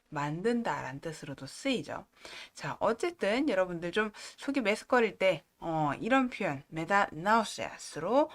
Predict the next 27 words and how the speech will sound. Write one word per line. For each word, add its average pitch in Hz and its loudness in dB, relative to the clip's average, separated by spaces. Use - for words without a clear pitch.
말할 143 -2
수 - -12
있다는 160 -4
거 156 -4
잘 190 -2
기억해 180 -2
주시고요. 180 2
어, 151 2
다음 254 8
이 147 2
시간에도 226 2
me 180 0
da를 277 6
가지고 214 0
또 202 -2
어떻게 151 -2
쓸 226 0
수 226 -6
있는지 170 -6
연습을 151 -6
좀 175 -10
해보도록 214 -2
할게요. 214 2
다들 180 0
수고 277 4
많았고요. 180 4
우리는 175 -2